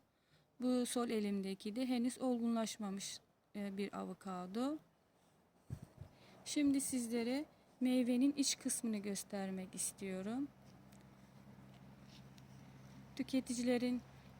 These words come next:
severek tükettiği bir meyve cinsi. Şöyle. Çok güzel bir avokado, bakın. İç kısmı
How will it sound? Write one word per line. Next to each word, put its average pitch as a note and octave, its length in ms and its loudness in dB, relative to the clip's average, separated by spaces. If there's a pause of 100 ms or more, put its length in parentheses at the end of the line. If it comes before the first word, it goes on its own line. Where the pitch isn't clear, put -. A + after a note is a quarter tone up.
severek B3+ 560 4
tükettiği A#3+ 540 -2
bir A#3 100 2
meyve G#3 460 2
cinsi. G#3 640 -2 (2500)
Şöyle. G3+ 520 -4 (3750)
Çok C4 280 -4
güzel A3+ 280 -2
bir G3 200 -2
avokado, F#3+ 760 -8
bakın. G#3 480 -6 (1200)
İç - 240 0
kısmı B3 580 -2